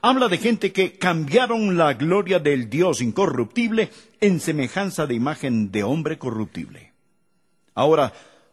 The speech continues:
todos tenemos el deseo de adorar algo. Nuestra naturaleza posee un vacío. El hombre es un religioso sin remedio, y si no adora al Dios verdadero en la forma correcta, va a adorar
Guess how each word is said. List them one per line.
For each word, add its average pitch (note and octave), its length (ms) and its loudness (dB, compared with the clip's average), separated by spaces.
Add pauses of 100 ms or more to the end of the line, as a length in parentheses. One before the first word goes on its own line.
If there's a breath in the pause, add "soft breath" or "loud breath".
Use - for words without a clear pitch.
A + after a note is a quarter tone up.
(240 loud breath)
todos F#3+ 640 0
tenemos E3 560 0
el B2 120 -2
deseo C#3 420 0
de B2+ 120 -2
adorar A#2 500 -2
algo. C#3+ 400 -2 (640)
Nuestra G3 500 2
naturaleza E3 680 0
posee C3 240 -4
un B2+ 120 -2
vacío. G#2+ 420 -6 (520 loud breath)
El A#3 220 4
hombre C#4 380 2
es F#3+ 100 0
un A3+ 120 0
religioso F#3 600 -2
sin A#3 220 -2
remedio, G#3+ 520 -2 (240 loud breath)
y A3 140 -2
si F#3+ 220 -4
no A#3+ 220 0
adora A3+ 280 2
al D3 120 -2
Dios C3 300 -2
verdadero C3 560 -2
en C3+ 60 -2
la G2 100 -2
forma D#3 320 -4
correcta, E3+ 480 -2 (360 loud breath)
va G#3+ 340 -2
a D#3 240 -2
adorar C3 720 -2